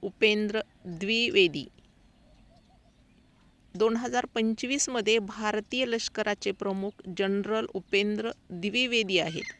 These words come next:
ज्यांनी तीस जून दोन हजार चोवीस रोजी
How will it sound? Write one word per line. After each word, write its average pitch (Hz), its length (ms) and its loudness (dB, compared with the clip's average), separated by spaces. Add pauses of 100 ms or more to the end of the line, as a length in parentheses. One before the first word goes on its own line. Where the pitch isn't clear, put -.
(580)
ज्यांनी 202 380 4 (200)
तीस 254 320 0 (200)
जून 214 320 0
दोन 202 180 4
हजार 196 300 0 (120)
चोवीस 214 460 4
रोजी 202 320 2